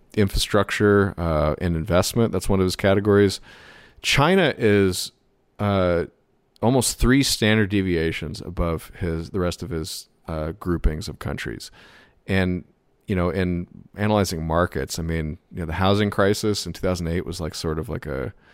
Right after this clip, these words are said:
<laughs> what was that? Like a, a seven standard deviation thing or something. It, it was, or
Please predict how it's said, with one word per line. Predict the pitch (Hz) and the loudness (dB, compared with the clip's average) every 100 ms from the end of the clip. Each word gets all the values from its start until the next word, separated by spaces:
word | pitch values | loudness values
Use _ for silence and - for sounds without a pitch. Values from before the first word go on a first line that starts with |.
| _ | _
<laughs> | _ _ _ - - - | _ _ _ 2 4 4
what | 143 127 | 4 4
was | 123 - - | 4 0 -2
that? | 110 - - 123 110 98 | -6 -6 -10 -8 -8 -8
Like | - 92 | -4 -2
a, | 82 78 71 - - - - - | -2 -4 -6 -12 -20 -20 -20 -18
a | - - - | -14 -12 -8
seven | - - 110 107 104 | -2 2 4 4 2
standard | - 107 104 | 2 2 4
deviation | 104 101 98 101 - | 2 4 4 4 2
thing | 95 101 101 | 2 2 2
or | |
something. | - 101 107 98 | 2 0 2 2
It, | 92 101 | 2 2
it | |
was, | 98 95 87 - | 2 2 0 -4
or | - 82 | -4 -4